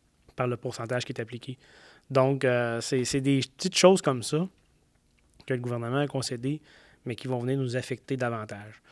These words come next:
Donc, c'est pas juste l'ouverture en, en soi, en tant que telle, mais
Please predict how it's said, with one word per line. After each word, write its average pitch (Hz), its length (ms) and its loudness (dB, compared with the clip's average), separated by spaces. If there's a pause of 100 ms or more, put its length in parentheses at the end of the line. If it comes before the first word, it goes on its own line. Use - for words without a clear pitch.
(320)
Donc, 117 240 -8
c'est 120 80 -6
pas 120 140 -6
juste 120 160 -8
l'ouverture 123 540 -8 (260)
en, 107 280 -12
en 104 100 -10
soi, 104 260 -14
en 107 40 -12
tant 107 180 -12
que 107 80 -14
telle, 156 260 0
mais 113 160 -10